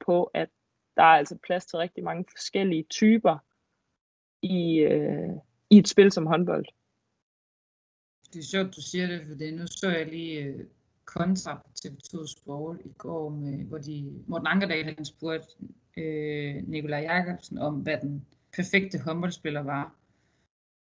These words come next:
Speaker 2: Og der kom jeg netop til at tænke på, på det, du siger med, at, at det, altså, håndbold er så kompleks, at du kan ikke sige, at det her, det er den optimale håndboldspiller. Fordi at du har både brug for,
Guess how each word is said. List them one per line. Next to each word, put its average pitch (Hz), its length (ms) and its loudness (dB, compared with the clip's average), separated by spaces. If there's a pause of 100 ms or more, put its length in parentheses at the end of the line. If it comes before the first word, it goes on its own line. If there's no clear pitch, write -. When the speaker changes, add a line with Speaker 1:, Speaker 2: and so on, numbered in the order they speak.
(140)
Speaker 2:
Og 143 140 -8 (480)
der 185 120 4
kom 180 140 2
jeg 160 80 -2
netop 170 260 -2
til 180 100 -6
at - 60 -8
tænke 160 280 -4
på, 147 320 -8 (340)
på 170 60 -12
det, 156 240 -6
du 170 100 -6
siger 175 320 -2
med, 165 160 -4
at, - 460 -8 (1300)
at 151 180 -4
det, 165 260 -4 (160)
altså, 165 240 -4 (120)
håndbold 202 380 2
er 165 120 4
så 185 240 -2
kompleks, 180 560 -6
at - 120 -12
du 165 80 -10
kan 170 80 2
ikke 185 120 0
sige, 175 280 -4
at - 60 -18
det 185 160 4
her, 160 220 0
det 165 120 -8
er 156 40 -10
den 156 100 -8
optimale 151 540 -8
håndboldspiller. 147 580 -8 (760)
Fordi 180 220 -2
at 160 140 -4 (600)
du 180 80 0
har 165 60 -2
både 190 280 4
brug 185 280 2
for, 151 400 -6